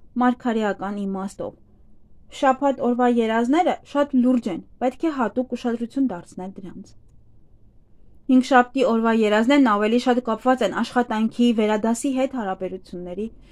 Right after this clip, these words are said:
հետ։ Լուսնային երրորդ օրվա երազները հաճախ դատարկ և անիմաստ են լինում։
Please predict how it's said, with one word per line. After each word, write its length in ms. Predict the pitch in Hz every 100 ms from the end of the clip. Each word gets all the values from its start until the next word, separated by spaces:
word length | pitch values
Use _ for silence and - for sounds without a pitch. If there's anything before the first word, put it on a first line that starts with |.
| - -
հետ։ 280 | - - - - - - - - - - - - - -
Լուսնային 480 | 247 247 254 247 240
երրորդ 320 | 233 254 233
օրվա 200 | 226 240
երազները 600 | 226 214 214 233 277 233
հաճախ 380 | 220 208 240 226
դատարկ 480 | 202 196 247 311 -
և 180 | - 202 -
անիմաստ 500 | 226 226 202 190 -
են 140 | 170
լինում։ 240 | 165 165